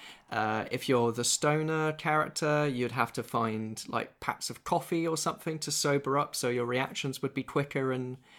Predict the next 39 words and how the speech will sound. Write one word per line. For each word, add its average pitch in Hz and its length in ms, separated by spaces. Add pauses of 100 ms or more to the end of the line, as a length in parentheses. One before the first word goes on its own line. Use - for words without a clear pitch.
(320)
various 127 340
situations. 139 680
So 139 200
the 156 120
way 170 240
the 151 140
game 131 320
would 117 200
play 131 300
out 120 500 (500)
would 131 200
be, 117 520 (440)
you 185 80
know, 127 140
different 147 340
phases 123 920 (120)
of 120 160
a 127 80
round. 117 560
So 117 240
you 113 200
get 120 280
so - 220
far, 143 640
and 120 120
then 113 140
this 143 180
happens, 143 600
and 120 100
then 113 140
you 117 80
get - 180
so 123 120
far, 120 200
and 117 80
then 120 120
this 135 180
happens. 143 400
So 135 240